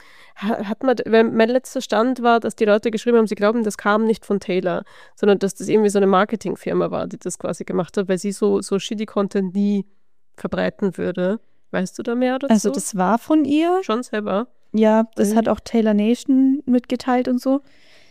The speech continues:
Speaker 2: Ja, ich, das war, finde ich, auch was, das war halt, glaub ich,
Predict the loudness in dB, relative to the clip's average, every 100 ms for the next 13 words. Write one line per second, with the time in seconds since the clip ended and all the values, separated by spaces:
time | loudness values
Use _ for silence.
0 | -20 -20 -20 -20 _ -20 -6 -2 2 2
1 | 2 0 -4 -10 -4 0 0 2 0 2
2 | 2 2 2 2 2 0 -2 -6 -2 2
3 | 2 0 -6 -14 -2 2 4 4 0 -2
4 | -10